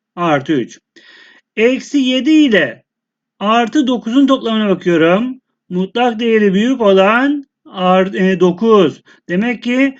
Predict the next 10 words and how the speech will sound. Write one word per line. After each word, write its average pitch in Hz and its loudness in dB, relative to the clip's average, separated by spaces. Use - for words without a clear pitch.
sonuç 202 -4
artı 180 0
olacak. 202 0
Dokuzdan 240 0
yedi 240 0
çıktı. 262 0
İki. 190 0
Yani 175 0
artı 185 -2
iki. 139 -4